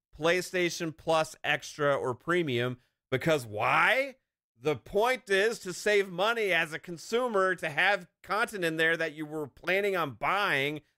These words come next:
therefore giving you a reason to play. Like, "Okay, well, I can do this." Like, I'm subscribed to Ubisoft Plus right now. I can play Prince of Persia. I can play Anno, which I didn't plan on buying. I have just got,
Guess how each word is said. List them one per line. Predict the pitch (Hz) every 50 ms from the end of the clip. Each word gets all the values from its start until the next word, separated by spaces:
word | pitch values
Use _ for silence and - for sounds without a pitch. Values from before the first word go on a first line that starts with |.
| _
therefore | - 170 185 175 - 185 175
giving | 165 135 160 170 165 175
you | 175 170
a | 160
reason | 143 127 143 165 185 190 165 175 165 143
to | 143
play. | 131 - - 151 165 151 - - _
Like, | - 131 120 - - _ -
"Okay, | - 135 135 120 - 120 117
well, | 117 120
I | 123 120
can | 131 127
do | 123 143
this." | 147 165 175 147 - -
Like, | 117 90 - _ _ _ -
I'm | - 143 151
subscribed | - - 151 - - 175 165 156
to | 151 139
Ubisoft | 143 151 151 147 139 - 147 135 -
Plus | _ - 170 180 175 - -
right | 117 73
now. | 73 95 87 85 - _ _ _ _ -
I | - 160
can | 170 - 185 156
play | 135 - 160 156 151
Prince | 143 - 165 170 160 -
of | 147 -
Persia. | - - 170 180 180 170 147 120 87 80 82 _ _ _ _
I | - 135 160
can | - 185 180 185
play | - - 170 160 147 -
Anno, | - 151 160 170 170 165 160 131
which | 120 120 110 117
I | 117 117
didn't | 113 117 117 110 104 98 - - -
plan | _ - 127 123 113
on | 110 101
buying. | 107 104 101 98 -
I | - 120
have | 131 135 135 135 131 123 110 - - 87 113
just | 110 123 131 - -
got, | 143 131 110 60